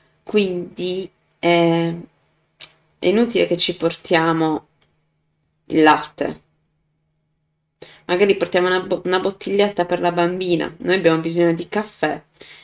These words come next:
E prima di andare a fare il picnic passeremo dalla nostra, eh, dal nostro diner di fiducia. Oh, cestino pronto.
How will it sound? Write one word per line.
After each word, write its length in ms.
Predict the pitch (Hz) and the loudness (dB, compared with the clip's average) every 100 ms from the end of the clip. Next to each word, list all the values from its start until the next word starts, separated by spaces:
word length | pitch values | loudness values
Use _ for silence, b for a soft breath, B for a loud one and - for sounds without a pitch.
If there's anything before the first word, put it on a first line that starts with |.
| B | B
E 120 | - 170 | -8 -2
prima 240 | 220 220 | 2 4
di 100 | 202 | 4
andare 240 | 190 190 | 4 2
a 40 | 180 | 0
fare 200 | 180 175 | 0 -2
il 60 | |
picnic 480 | 175 202 - 175 170 | -2 -6 -2 -2 -2
passeremo 580 | 170 165 180 170 156 160 | -8 -2 2 4 4 4
dalla 200 | 165 175 | 4 4
nostra, 760 | 170 156 - - 160 160 160 B B B B B | 2 -2 -6 -6 -2 -2 -4 B B B B B
eh, 280 | 170 165 165 | 2 4 4
dal 180 | 180 | 2
nostro 280 | 190 185 190 | 0 -2 -2
diner 400 | 180 180 175 175 | 2 4 4 2
di 120 | 175 | 0
fiducia. 640 | 208 - 185 - - 208 - _ _ _ - | -6 -6 -6 -8 -6 -6 -8 _ _ _ -4
Oh, 460 | 160 151 120 - - - | 2 2 2 -2 -10 -12
cestino 460 | - 170 - 170 156 | -8 -8 -4 -2 -2
pronto. 600 | 160 262 311 302 381 | 0 2 2 2 -6